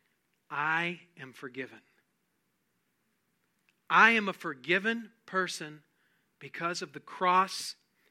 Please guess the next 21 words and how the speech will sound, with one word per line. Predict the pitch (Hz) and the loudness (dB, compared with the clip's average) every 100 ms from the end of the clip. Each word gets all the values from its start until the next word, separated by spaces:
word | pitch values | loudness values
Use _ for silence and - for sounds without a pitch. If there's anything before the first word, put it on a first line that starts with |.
| _ - | _ -14
of | 156 | -12
Jesus. | 139 151 170 147 143 - - - _ _ _ _ _ _ _ _ _ _ _ _ _ _ _ _ _ _ _ _ _ _ _ - | -4 0 0 -2 -10 -12 -12 -14 _ _ _ _ _ _ _ _ _ _ _ _ _ _ _ _ _ _ _ _ _ _ _ -10
And | 165 | -6
if | 165 - | -6 -2
you're | 202 277 | 0 0
here | 196 220 226 | 0 0 0
today | 175 160 147 120 - _ _ - | -2 -4 -4 -8 -20 _ _ -14
and | 151 | -8
you're | 165 185 | -6 -6
trying | - 196 196 190 | -4 -4 -2 -4
this | 170 | -6
whole | - 180 180 165 147 | -6 -4 -4 -6 -10
faith | - 156 151 - | -6 -4 -4 -6
thing | 156 143 151 | -8 -8 -8
out, | 139 147 147 - _ - - _ _ _ _ _ - | -6 -6 -8 -14 _ -20 -20 _ _ _ _ _ -12
but | 151 | -8
you're | 139 | -4
not | 180 | -4
necessarily | 180 165 - 170 160 143 | -4 -10 -6 -6 -4 -6
a | |
follower | - 147 147 160 151 151 147 | -8 -6 -6 -6 -8 -8 -8